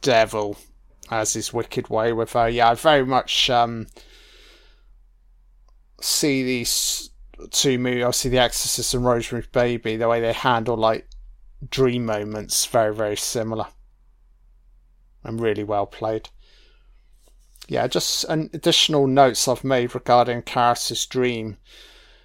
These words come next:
So yeah, stuff I've basically already mentioned. So Karis's dream symbolises, so images from the opening. So yeah, as I said, Dogs of War, fallen necklace,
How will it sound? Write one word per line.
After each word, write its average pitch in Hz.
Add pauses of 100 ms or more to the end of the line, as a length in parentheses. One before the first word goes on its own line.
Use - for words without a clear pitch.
(640)
So -
yeah, 151
stuff -
I've 131
basically 120
already 117
mentioned. 123
So -
Karis's 131
dream 127
symbolises, 127
so 139
images 151
from 135
the 127
opening. 147
So -
yeah, 131
as 127
I -
said, -
Dogs 156
of 139
War, 135
fallen 143
necklace, -